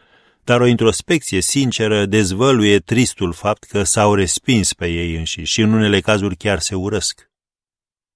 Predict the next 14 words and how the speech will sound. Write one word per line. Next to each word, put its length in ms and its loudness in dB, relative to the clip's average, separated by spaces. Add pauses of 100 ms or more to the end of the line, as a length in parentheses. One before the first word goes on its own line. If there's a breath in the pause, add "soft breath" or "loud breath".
(220)
Sunt 280 -2
uimit 320 4
de 140 4
cât 260 -2
de 120 4
puțini 420 -2
oameni 320 0
sunt 260 -2
cu 100 -4
adevărat 500 2
împăcați 540 -4
cu 100 -8
ei 200 -4
înșiși. 460 -8